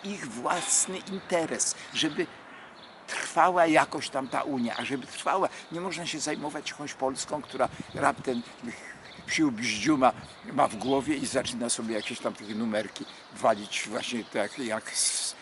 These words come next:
tymi głosowaniami i tym wszystkim. Osobno, już teraz będę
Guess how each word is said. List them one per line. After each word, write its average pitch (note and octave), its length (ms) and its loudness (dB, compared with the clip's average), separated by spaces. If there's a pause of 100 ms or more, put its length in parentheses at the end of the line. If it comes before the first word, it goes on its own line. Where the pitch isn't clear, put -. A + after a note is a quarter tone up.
(120)
tymi A#2 200 -2
głosowaniami G#2 800 0
i - 20 -10
tym G2 220 -12
wszystkim. - 400 -6 (580)
Osobno, B2+ 420 4
już B2 180 0
teraz C#3 260 4
będę B2 260 0